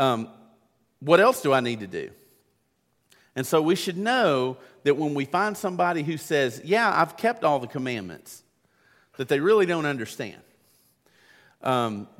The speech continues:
because what we found out in the story of the Good Samaritan, the whole point that Jesus was trying to make in telling that story was that you can't do that. It's, you're not capable of loving your neighbor as yourself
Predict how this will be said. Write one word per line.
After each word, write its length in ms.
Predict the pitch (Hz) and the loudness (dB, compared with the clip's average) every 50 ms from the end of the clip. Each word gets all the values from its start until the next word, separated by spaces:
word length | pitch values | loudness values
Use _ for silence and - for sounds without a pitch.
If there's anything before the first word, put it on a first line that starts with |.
| - 131 123 | -16 -4 2
because 600 | 147 147 147 - 185 156 151 143 135 123 - - - - | 2 2 4 4 4 6 6 6 4 2 -4 -14 -16 -14
what 300 | 127 139 151 170 170 127 | -8 -2 0 2 2 2
we 120 | 156 151 | 0 -2
found 320 | - - 165 160 160 165 | -2 -2 0 0 2 4
out 220 | 160 156 151 143 - | 4 4 4 4 0
in 140 | 147 147 143 | -2 -6 -6
the 40 | |
story 360 | 127 - - 165 151 151 143 131 | -6 -8 -6 -6 -4 -2 -2 -2
of 60 | 120 | -4
the 60 | 120 | -6
Good 160 | 123 147 143 | -6 -6 -6
Samaritan, 600 | - - 131 131 143 170 185 175 135 135 127 120 | -4 -4 -6 -4 -2 -2 -2 -2 -4 -6 -6 -4
the 80 | 117 113 | -4 -2
whole 180 | 147 180 170 | -2 -2 -4
point 400 | - - - 190 208 220 180 131 | -4 -6 -6 -4 -4 -2 -4 -4
that 80 | 139 135 | -6 -8
Jesus 420 | 131 120 170 170 143 147 127 - | -8 -8 -8 -8 -8 -10 -10 -10
was 140 | 135 131 123 | -12 -12 -10
trying 280 | - - 170 156 147 143 | -4 0 0 0 0 0
to 40 | 123 | -2
make 340 | 135 151 175 196 180 - | -2 0 0 -2 -2 -4
in 140 | 135 143 135 | -8 -8 -8
telling 360 | - - 220 254 269 240 180 | -6 -4 -4 -4 -4 -4 -4
that 180 | 160 131 - - | -4 -6 -6 -8
story 400 | - - 131 127 123 123 127 120 - - - - - - | -8 -6 -4 -2 -2 -2 -4 -6 -8 -16 -20 -20 -6 0
was 200 | 156 160 160 127 | 2 2 2 4
that 200 | 156 151 123 117 | 2 0 0 0
you 220 | 127 139 170 185 | -4 -6 -6 -6
can't 520 | 160 - - - 170 160 147 135 - 123 123 | -6 -8 -6 -2 0 0 0 -2 -2 -4 -6
do 160 | 143 143 127 | -4 -4 -2
that. 320 | 104 87 78 73 - - _ _ _ _ _ _ _ _ _ _ _ - - - _ _ _ _ _ _ _ _ _ _ _ _ - | -2 -4 -6 -8 -10 -12 _ _ _ _ _ _ _ _ _ _ _ -20 -20 -20 _ _ _ _ _ _ _ _ _ _ _ _ 0
It's, 220 | 175 170 - - 185 - | 0 0 0 -4 -12 -8
you're 240 | 170 147 180 202 214 | -4 -2 2 4 4
not 220 | 196 160 - - | 4 4 4 0
capable 640 | - 196 190 196 202 - 151 131 127 117 110 - - | 4 4 4 4 4 0 -4 -2 0 0 0 2 4
of 180 | 131 123 113 | 2 2 2
loving 460 | 123 127 135 131 131 120 123 113 113 113 | 0 4 6 6 6 4 2 -2 -4 -4
your 140 | 113 117 | -4 -4
neighbor 380 | 117 117 117 117 110 117 110 - | -2 -2 -2 -2 -2 -2 -2 0
as 220 | - 113 110 104 | 0 0 -2 -2
yourself 720 | 117 113 98 - - 131 110 95 95 95 - - - - | -4 -8 -10 -6 -2 0 0 2 0 -2 -4 -10 -18 -18